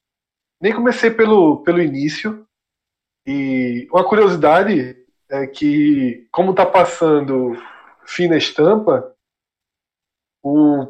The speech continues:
personagem nesse, nessa série, ele fica com Pereirão e a filha.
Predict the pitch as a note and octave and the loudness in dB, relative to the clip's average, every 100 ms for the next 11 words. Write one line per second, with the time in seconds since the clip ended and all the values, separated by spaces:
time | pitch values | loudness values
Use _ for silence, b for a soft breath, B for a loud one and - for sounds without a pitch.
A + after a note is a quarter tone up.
0 | - D3+ F#3+ D3+ C#3+ D#3 F#3 G3+ - D3+ | -2 0 2 2 2 2 0 -2 -6 -4
1 | D#3 - E3+ C3+ A2+ A2+ _ _ - C3+ | -4 -2 0 0 -2 -10 _ _ -10 -8
2 | C3+ D3 - D3 D#3 F#3+ F#3+ D#3+ E3+ E3+ | -4 -4 2 2 2 0 -2 0 0 0
3 | D3+ - E3+ D#3+ D#3 - D3 - A3 G#3+ | -2 -2 -4 -2 -2 -4 -2 2 4 4
4 | F#3 A#3+ D#4 - D#3 A#2+ A#2 - | 4 4 2 0 -2 -2 -4 -8